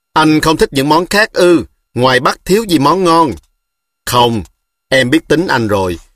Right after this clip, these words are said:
Anh chỉ, à, thú với mọi món đậu phụ chấm mắm tôm ở ngoài Bắc này thôi." "Nhưng, à, lại không uống cuốc lũi mà."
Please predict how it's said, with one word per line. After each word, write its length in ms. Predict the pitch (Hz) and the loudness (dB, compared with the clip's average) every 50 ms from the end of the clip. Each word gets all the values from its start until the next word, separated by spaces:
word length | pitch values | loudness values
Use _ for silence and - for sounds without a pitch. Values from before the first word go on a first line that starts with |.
| _ _ | _ _
Anh 320 | - 123 123 120 120 117 110 - | -2 0 0 0 -2 -4 -4 -4
chỉ, 420 | 110 104 107 110 117 123 143 151 | -4 -2 -2 -2 -2 0 0 0
à, 100 | 143 131 127 - _ | 0 0 -2 -6 _
thú 420 | - 139 165 208 240 254 - - 151 | -2 0 0 0 0 -4 -6 -6 -2
với 160 | 160 185 190 | 0 0 0
mọi 260 | 170 143 104 95 104 | 0 0 -2 -2 -2
món 340 | 107 120 131 139 170 214 220 | -2 -2 -2 -2 -2 -2 -2
đậu 240 | 165 110 98 98 98 | -2 -2 -2 -2 -4
phụ 300 | - - 101 95 95 95 - | -6 -6 -8 -8 -6 -4 -4
chấm 200 | 127 123 143 156 | -4 -4 -2 -2
mắm 180 | 143 147 170 165 - | -2 -4 -4 -4 -2
tôm 240 | 135 117 107 104 | -2 -2 -2 -2
ở 40 | 107 | -4
ngoài 200 | 110 101 95 90 - | -6 -6 -8 -10 -6
Bắc 220 | 110 135 143 - | -8 -8 -6 -6
này 140 | 123 101 85 - | -8 -8 -8 -6
thôi." 260 | - 110 107 101 85 - _ _ _ _ _ _ _ _ _ _ _ _ _ _ _ _ _ _ _ _ _ _ _ _ _ _ _ _ | -2 -2 -2 -2 -2 -6 _ _ _ _ _ _ _ _ _ _ _ _ _ _ _ _ _ _ _ _ _ _ _ _ _ _ _ _
"Nhưng, 320 | 131 151 160 147 147 147 | 0 0 2 2 2 0
à, 320 | 147 143 143 139 139 139 139 | 0 0 0 0 0 0 0
lại 180 | 123 117 117 - | 0 -2 -4 -2
không 200 | - 139 139 135 | -2 -4 -2 0
uống 260 | 131 139 160 185 196 | -2 0 0 -2 -4
cuốc 260 | - - 190 185 - 135 | 0 0 -2 0 2 0
lũi 260 | 120 113 127 147 151 | 2 2 2 2 0
mà." 380 | 143 123 117 117 120 120 98 | 0 0 0 0 0 -2 -4